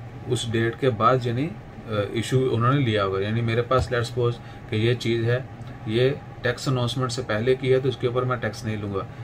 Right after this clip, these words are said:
यानी जिन लोगों ने पहले से stock जिनके पास पड़ा हुआ है, अगर वो उसके ऊपर भी tax लेते हैं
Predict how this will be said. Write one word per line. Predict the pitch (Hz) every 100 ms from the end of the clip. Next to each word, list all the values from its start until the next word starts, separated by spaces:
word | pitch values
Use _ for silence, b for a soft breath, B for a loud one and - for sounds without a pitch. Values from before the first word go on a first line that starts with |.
| B
यानी | 113 120
जिन | 113 123
लोगों | 120 135
ने | 139
पहले | 135 110 123 127
से | 139
stock | 127 - 113 117
जिनके | 120 123
पास | 123 117 117 107
पड़ा | 104 127
हुआ | 131 131 139
है, | 156 B B B
अगर | 110 123
वो | 131
उसके | 127 117 -
ऊपर | - 156
भी | 147
tax | 131 131 -
लेते | 127 117 -
हैं | 113 123